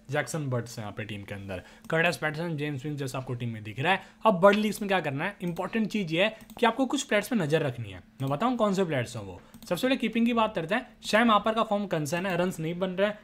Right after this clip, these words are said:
स्टीव ओकीफ खेलते हैं तो भाई और दिक्कत उनको आ सकती है। शैम हापर को ये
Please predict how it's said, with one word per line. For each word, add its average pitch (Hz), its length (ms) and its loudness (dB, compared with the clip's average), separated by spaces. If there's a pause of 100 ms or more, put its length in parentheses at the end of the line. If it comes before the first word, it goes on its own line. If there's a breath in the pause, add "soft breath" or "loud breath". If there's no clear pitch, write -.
(100)
स्टीव 214 260 4
ओकीफ 208 240 2
खेलते 190 260 -2
हैं 202 40 0
तो 185 80 -2
भाई 196 80 2
और 175 240 0
दिक्कत 175 300 -2
उनको 180 200 0
आ 151 280 -2
सकती - 320 -6
है। 180 60 0
शैम 165 240 -4
हापर 127 260 -4
को 196 260 2 (280 loud breath)
ये 185 360 2